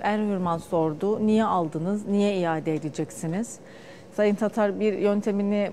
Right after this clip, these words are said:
bulursa, e, kimliğini, pasaportunu iade edeceğini söylemiş. "Bu hepimizin, bu hepimiz gibi sizin de bireysel hakkınız. Başka bir siyasi anlam yüklüyor,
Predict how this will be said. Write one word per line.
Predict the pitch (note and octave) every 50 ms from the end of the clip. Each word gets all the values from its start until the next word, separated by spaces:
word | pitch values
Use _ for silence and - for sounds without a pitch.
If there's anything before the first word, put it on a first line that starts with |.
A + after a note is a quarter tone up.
| E3+
bulursa, | G3 G3+ G#3 G#3+ G#3 - - - G3 F#3 G3+ C4+ - - - - - - - - - - - - - - - - - -
e, | E3+ E3+ E3+
kimliğini, | E3 - - G#3+ G#3+ G3+ F#3+ G3 F#3 F3+ F3+ G3 G#3+ A3 -
pasaportunu | A3+ G#3 - G#3 - F#3+ F#3 F#3 F#3 - F#3 F3 G3 A3
iade | - G3 G3 F#3+ F#3+ F3+ G#3
edeceğini | G3 D#3 F3+ E3 D#3 F#3 F3+ E3+ E3 E3
söylemiş. | - - F#3 E3+ E3 E3 F3 G3+ A3+ G#3+ - - - - - - -
"Bu | G3 G#3+
hepimizin, | G#3+ G#3 A3 G#3 G3+ G3 F#3 E3+ F#3+ G#3 G#3 G#3 G3+ - - - - - - - - -
bu | E3+ F3+ G3
hepimiz | A#3+ A#3 A#3 A#3+ G#3+ G3+ F#3+ F3 D#3+ D#3+
gibi | E3 E3+ F#3+ G3
sizin | - - G3+ F3+ F#3+ A3 G#3+ F#3+
de | F3 E3
bireysel | F3 F3 F3 F3 - G#3 F#3+ G3
hakkınız. | G3 G3+ G3+ - - A#3+ A3 A3+ A#3 - - - - - - - - - - - - - - - - - - - - - - - -
Başka | G3 G3+ G3+ - - A3+ G#3
bir | A3 G3+
siyasi | - - G#3+ G#3 G3+ G3+ G3+ - A3 G#3
anlam | - G3+ G3+ G3+ G#3 G#3 G#3 G3+
yüklüyor, | G3+ G3+ - - - G#3 G#3 G#3 G#3 G#3